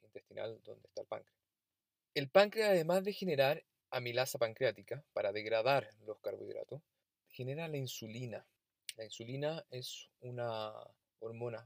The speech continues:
muy importante porque es la única que es capaz de ingresar la glucosa a las células. Entonces, cada vez que comemos, nuestro páncreas va a liberar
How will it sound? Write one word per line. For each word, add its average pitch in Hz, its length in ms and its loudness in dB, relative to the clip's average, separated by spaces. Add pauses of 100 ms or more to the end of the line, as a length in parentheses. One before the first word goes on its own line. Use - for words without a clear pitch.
muy 117 120 -8
importante 120 500 -8
porque 117 240 -16
es 120 60 -16
la 110 160 -10
única 143 500 -10 (140)
que 127 240 -6 (100)
es 117 140 -20
capaz 120 360 -6 (100)
de 117 260 -6
ingresar 123 680 -4 (100)
la 113 120 -8
glucosa 120 520 -10 (280)
a 110 60 -10
las - 140 -14
células. - 320 -8 (400)
Entonces, 139 540 -6
cada 202 240 0
vez 220 160 -8
que 190 80 -12
comemos, 139 540 -4 (100)
nuestro - 320 -10
páncreas 170 480 0 (100)
va 139 100 2
a 156 40 2
liberar 139 580 0